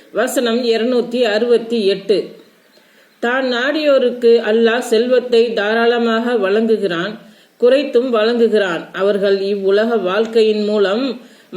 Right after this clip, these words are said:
மகிழ்ச்சி அடைகின்றனர். மறுமையுடன் ஒப்பிடும்போது இவ்வுலக வாழ்க்கை அற்ப சுகமே தவிர வேறில்லை.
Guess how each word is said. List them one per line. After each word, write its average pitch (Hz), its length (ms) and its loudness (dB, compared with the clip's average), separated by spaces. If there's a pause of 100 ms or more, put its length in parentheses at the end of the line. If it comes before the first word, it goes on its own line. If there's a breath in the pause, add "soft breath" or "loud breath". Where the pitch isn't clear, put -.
மகிழ்ச்சி 285 420 -2 (120)
அடைகின்றனர். 214 720 0 (200)
மறுமையுடன் 247 680 0 (100)
ஒப்பிடும்போது 202 800 0 (640 loud breath)
இவ்வுலக 269 420 0 (180)
வாழ்க்கை 247 400 0 (220)
அற்ப 277 380 0
சுகமே 240 380 0 (120)
தவிர 196 240 2 (140)
வேறில்லை. 180 500 0